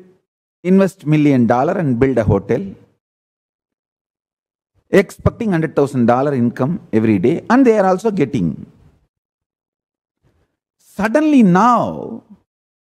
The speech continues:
the post-corona,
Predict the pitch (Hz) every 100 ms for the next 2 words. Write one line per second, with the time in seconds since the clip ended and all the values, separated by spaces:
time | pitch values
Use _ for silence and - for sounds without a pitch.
0 | _ _ _ _ _ _ _ _ _ _
1 | _ _ - 190 - 262 - - - 208
2 | 220 156 -